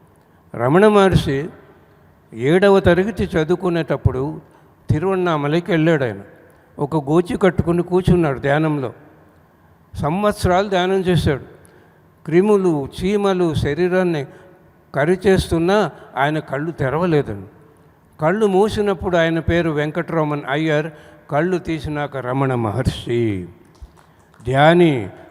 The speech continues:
యోగి, ఋషి, మహర్షి. ఏం చేశాడు? మహర్షి కావడానికి ఆయన లోపలికి ఆయన వెళ్ళాడు.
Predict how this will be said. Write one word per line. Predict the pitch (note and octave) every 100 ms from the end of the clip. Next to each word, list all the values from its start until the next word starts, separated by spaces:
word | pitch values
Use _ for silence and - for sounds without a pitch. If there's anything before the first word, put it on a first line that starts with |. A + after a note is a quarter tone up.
| -
యోగి, | C3+ E3 F3+ E3+ D3 G#2 - -
ఋషి, | B2 C#3+ D#3 - F3 C#3+ - -
మహర్షి. | C3+ C#3+ D3+ C3+ - A#2+ F#2 - _ _ _ _ _ _ -
ఏం | D#3+ G#3+
చేశాడు? | G3 G#3 G#3+ G#3 G#3 C4 F4+ - - - - _ _ _ -
మహర్షి | C#3+ F#3+ -
కావడానికి | A#3 G3 G3 G#3 G3+ G3 G#3+ D4 - - - - -
ఆయన | B2+ C#3+ C3
లోపలికి | A#2+ A#2+ D#3 D3+ D3+
ఆయన | B2 A2 G#2
వెళ్ళాడు. | G2+ G2 F#2+